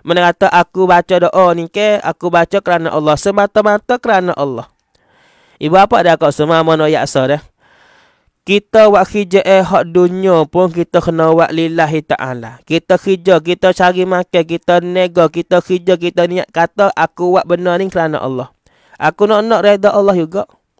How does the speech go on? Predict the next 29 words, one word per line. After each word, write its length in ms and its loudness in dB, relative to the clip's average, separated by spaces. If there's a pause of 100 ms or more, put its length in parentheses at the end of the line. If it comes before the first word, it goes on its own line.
(460)
Bukan 320 2
kata 160 0
kita 320 -2
duk 160 0
jual, 480 2
kita 240 -4
duk 80 0
buat 160 2
kerja 480 2
ni 80 -6
ke, 480 2
ah, 240 -2
tak 240 -2
si 160 -2
reda 320 0
Allah, 240 0
tak. 400 0 (320)
Kita 400 -2
aku 320 0
buat 80 2
kerja 320 -4
lagu 320 2
ni, 160 -8
aku 240 -4
nak 160 -4
biar 160 -2
Allah 160 2
reda. 400 -2 (400)
Sebab 320 0